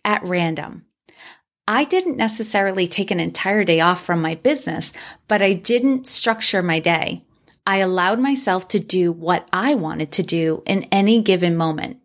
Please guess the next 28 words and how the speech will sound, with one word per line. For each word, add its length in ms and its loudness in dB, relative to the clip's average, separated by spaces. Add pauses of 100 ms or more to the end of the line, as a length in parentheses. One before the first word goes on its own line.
(440)
If 140 2
I 80 4
felt 240 0
like 160 0
doing 300 2
my 120 2
bookkeeping, 760 -2
I 80 2
did 260 -2
my 140 0
bookkeeping. 720 -6 (320)
If 160 2
I 100 4
felt 300 0
like 180 2
cleaning 440 2
the 80 0
bathroom, 640 -2
I 80 -4
cleaned 360 0
the 40 -4
bathroom. 640 -4
And 160 2
if 140 0
I 120 2
felt 300 -4
like 220 0
reading, 560 2